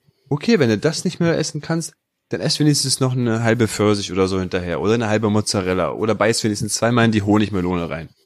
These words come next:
Da weißt du, dann hab ich von mir aus das, was ich wirklich nicht mehr wollte, weil es mir nicht geschmeckt hat oder so,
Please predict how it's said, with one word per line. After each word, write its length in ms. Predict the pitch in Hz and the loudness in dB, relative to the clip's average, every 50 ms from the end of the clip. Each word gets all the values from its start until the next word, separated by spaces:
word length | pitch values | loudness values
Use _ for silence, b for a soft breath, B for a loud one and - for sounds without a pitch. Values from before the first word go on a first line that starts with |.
| _ _ _ _ _ _ _ - | _ _ _ _ _ _ _ -4
Da 60 | 92 | 0
weißt 180 | 101 214 - - | 2 2 2 2
du, 60 | 135 | 2
dann 80 | 131 | 2
hab 80 | 131 127 | 2 2
ich 160 | 131 123 - | 0 -2 -2
von 100 | - 123 | 0 0
mir 160 | 123 127 127 | 2 2 2
aus 180 | 127 - - _ _ _ _ _ _ _ | 0 0 -4 _ _ _ _ _ _ _
das, 240 | - 117 110 - - | -4 -4 -4 -4 -6
was 100 | 113 110 | -6 -6
ich 180 | 107 - - - | -6 -4 0 0
wirklich 280 | 139 151 151 - - | 0 0 0 -2 -2
nicht 140 | 123 117 - | -2 0 2
mehr 140 | 113 104 90 | 2 2 4
wollte, 300 | 92 90 92 90 - 90 | 4 2 2 2 0 -2
weil 100 | 90 87 | -2 -2
es 120 | 87 - | -2 -2
mir 100 | - 92 | -2 -4
nicht 320 | 90 - - - 92 - - | -4 -2 -4 -4 -6 -6 -4
geschmeckt 400 | 92 - - 98 90 90 - - | -2 -2 0 0 -2 -2 0 -2
hat 160 | 101 82 - | -2 -2 0
oder 140 | 95 92 95 | -2 0 0
so, 220 | 98 107 101 - | 0 -2 -4 -4